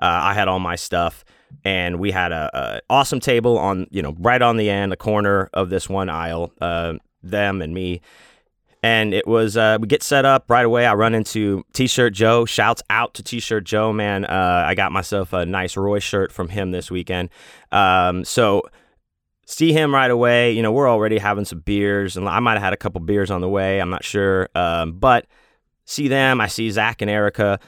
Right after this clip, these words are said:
from Atomic Cotton. Shouts out to them. Uh, it's, I'm already, like, seeing people I know. I'm having a good time. We go back to, uh, we leave. We also, we,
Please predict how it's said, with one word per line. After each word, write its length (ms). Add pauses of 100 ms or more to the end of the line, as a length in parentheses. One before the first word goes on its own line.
(120)
from 240
Atomic 400
Cotton. 460
Shouts 340
out 200
to 100
them. 500 (240)
Uh, 400
it's, 260
I'm 140
already, 300
like, 140 (140)
seeing 260
people 300
I 80
know. 340
I'm 100
having 260
a 40
good 180
time. 320 (1000)
We 100
go 200
back 280
to, 360 (360)
uh, 520
we 120
leave. 260
We 60
also, 240
we, 220